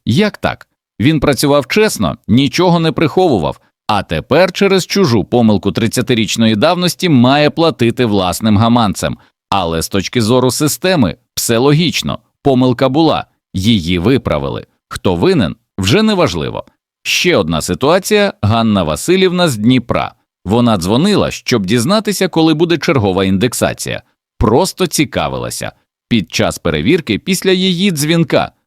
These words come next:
система виявила, що коефіцієнт за особливі умови праці був застосований із завищенням через застарілу довідку,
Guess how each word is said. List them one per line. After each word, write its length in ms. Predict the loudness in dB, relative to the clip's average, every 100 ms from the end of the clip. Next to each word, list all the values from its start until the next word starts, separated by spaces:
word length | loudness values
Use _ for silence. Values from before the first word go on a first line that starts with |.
| -8
система 560 | -2 -2 0 0 0 0
виявила, 560 | 2 2 2 -2 -4
що 340 | -6 -2 -2 0
коефіцієнт 800 | 0 0 -2 -4 -2 0 -2 -2
за 140 | -2
особливі 520 | 0 0 2 2 2
умови 520 | 0 0 2 2 0
праці 540 | 0 0 0 0 -2 -4 _ _ -10
був 300 | 0 0 0
застосований 800 | -2 -2 -4 -2 0 0 0 -2 -2
із 200 | 0 0
завищенням 1040 | 0 0 0 2 0 0 -2 -4 -4 -6 -10 _
через 320 | -2 0 2 0
застарілу 640 | 0 -2 -2 -2 0 0
довідку, 560 | 2 0 0 -4 -8